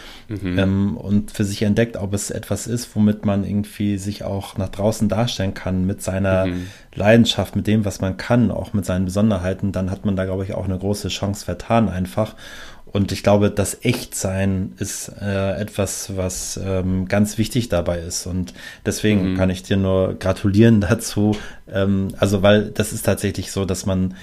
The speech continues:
Speaker 2: äh, dass natürlich an vielen Stellen gerade in dem Bereich manchmal so die eigene Selbstreflexion vielleicht manchmal ein bisschen zu kurz kommt.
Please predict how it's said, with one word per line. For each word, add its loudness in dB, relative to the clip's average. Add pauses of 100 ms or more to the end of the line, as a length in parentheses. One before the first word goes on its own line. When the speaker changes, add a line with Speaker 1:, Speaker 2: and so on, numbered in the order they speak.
(300)
Speaker 2:
äh, -8
dass -2
natürlich -2
an -2
vielen 0
Stellen -2
gerade -4
in -2
dem -2
Bereich -6
manchmal -4
so -6
die -6
eigene 2
Selbstreflexion -6
vielleicht -2
manchmal -2
ein -2
bisschen 2
zu -10
kurz -2
kommt. 0